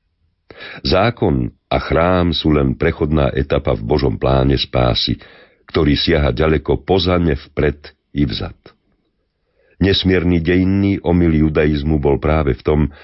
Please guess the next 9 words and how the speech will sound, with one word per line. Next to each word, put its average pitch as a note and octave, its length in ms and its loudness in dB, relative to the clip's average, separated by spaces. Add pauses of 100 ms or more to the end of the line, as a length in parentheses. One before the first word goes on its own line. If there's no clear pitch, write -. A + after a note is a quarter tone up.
(240)
že - 160 0
balvanom F#2 560 2
zákona E2+ 560 0
a C2 80 -4
chrámu E2+ 560 0 (500)
Zatarasil F#2 640 0
celú A2 320 0
perspektívu D#2+ 720 -2
dejín C#2 320 0